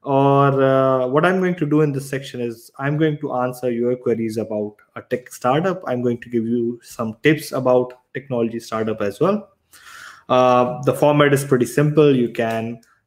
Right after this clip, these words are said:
enter your questions in the comment section. If you have got some ideas related to tech startup, you can do that as well. But today we are, we'll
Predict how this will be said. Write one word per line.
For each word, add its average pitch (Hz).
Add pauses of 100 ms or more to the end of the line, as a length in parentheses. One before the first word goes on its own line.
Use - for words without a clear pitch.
(100)
enter 123
your 110
questions 131
in 110
the 110
comment 110
section. 143
If 131
you 123
have 110
got 110
some 113
ideas 131
related 131
to 120
tech 120
startup, 110
you 104
can 107
do 107
that 104
as 101
well. 135 (360)
But 127
today 139
we 127
are, 123
we'll 123